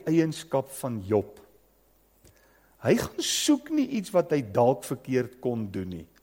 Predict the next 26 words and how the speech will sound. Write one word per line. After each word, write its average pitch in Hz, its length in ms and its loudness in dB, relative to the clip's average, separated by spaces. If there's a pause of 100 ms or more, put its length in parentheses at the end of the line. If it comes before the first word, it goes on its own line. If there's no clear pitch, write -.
(560)
Hy 170 220 6 (200)
weet 127 480 0 (500)
sy - 200 -4
gewete 113 540 0
is 98 120 -6
skoon 98 440 -8
en 107 160 -4
daarby 101 380 4
bly 90 320 -6
hy. 76 140 -12 (2000)
Hy 143 240 8
roep 247 240 6
selfs 269 420 4
later 160 500 2 (200)
God - 520 -2
as 147 140 0
sy 117 180 0
getuie. 123 560 -2 (1000)
Sê, - 80 -8
"Die 180 160 2
Here 254 160 4
kan 139 260 2
inkom 143 400 2
as 117 120 -2
getuie 143 440 0
hier. 82 240 -8